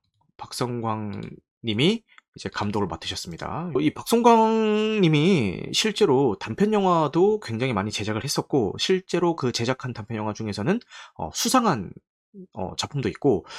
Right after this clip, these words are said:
그리고 영화 연출 관련 전공을 하셨다고 해요, 대학에서. 어, 그만큼 원래도 영화에 대한 어떤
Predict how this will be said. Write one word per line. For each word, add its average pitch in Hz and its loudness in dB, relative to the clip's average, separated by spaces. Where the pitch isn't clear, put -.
그리고 196 2
영화 135 2
연출 185 0
관련 247 0
전공을 123 0
하셨다고 117 -2
해요, 90 -2
대학에서. 95 -2
어, 85 -4
그만큼 131 0
원래도 170 4
영화에 104 -2
대한 113 -2
어떤 - -10